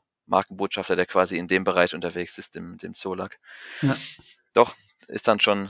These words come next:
Speaker 1: ist dann schon so, dass man da mit eintaucht und auch so diese, diese Begeisterung ziemlich schnell, äh, der Funke überspringt.
Speaker 2: Ja, ja.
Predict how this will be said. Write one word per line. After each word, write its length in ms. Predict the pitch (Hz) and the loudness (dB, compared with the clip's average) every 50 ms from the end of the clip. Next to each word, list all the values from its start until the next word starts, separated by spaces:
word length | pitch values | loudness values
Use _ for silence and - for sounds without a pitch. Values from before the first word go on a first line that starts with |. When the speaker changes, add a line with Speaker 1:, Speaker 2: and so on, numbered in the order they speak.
| 104 - | -10 -12
Speaker 1:
ist 160 | - - - | -6 -2 0
dann 100 | 110 101 | 0 2
schon 200 | - - 110 104 | 2 2 2 2
so, 80 | 104 101 | 4 4
dass 180 | 98 95 - | 4 4 4
man 80 | 101 92 | 4 4
da 100 | 98 95 | 4 4
mit 140 | 101 101 - | 4 6 4
eintaucht 460 | 82 104 107 - - 104 104 - - | 4 4 4 4 6 4 4 4 2
und 120 | 92 87 | 0 2
auch 180 | 78 92 - - | 2 2 2 0
so 160 | - - 95 95 | -4 -6 -6 -6
diese, 400 | - 92 92 - 95 92 92 - _ _ _ _ _ _ | -6 -8 -8 -8 -10 -12 -12 -12 _ _ _ _ _ _
diese 220 | - 92 98 95 - | -16 -14 -12 -10 -10
Begeisterung 720 | - 90 - 87 90 98 - - 92 87 92 92 92 92 - | -2 4 6 6 6 6 4 -2 -6 -6 -6 -6 -8 -10 -8
ziemlich 240 | - - 95 95 - | -6 -6 -4 -4 -4
schnell, 360 | - - 95 92 92 90 92 - - _ - | -4 -4 -2 -4 -4 -4 -6 -10 -16 _ -12
äh, 240 | 92 92 87 90 95 104 - - _ - - - | -8 -8 -8 -8 -8 -12 -18 -20 _ -20 -12 -10
der 80 | 82 92 | -10 -10
Funke 260 | - - 101 - - | -8 -8 -8 -6 -4
überspringt. 580 | 82 - 95 92 - - - 90 92 87 - - _ _ _ _ _ _ _ - - | -4 -4 -4 -6 -6 -6 -8 -12 -12 -12 -18 -20 _ _ _ _ _ _ _ -2 0
Speaker 2:
Ja, 220 | 147 143 139 151 | 2 2 2 2
ja. 160 | 147 139 131 | 0 0 0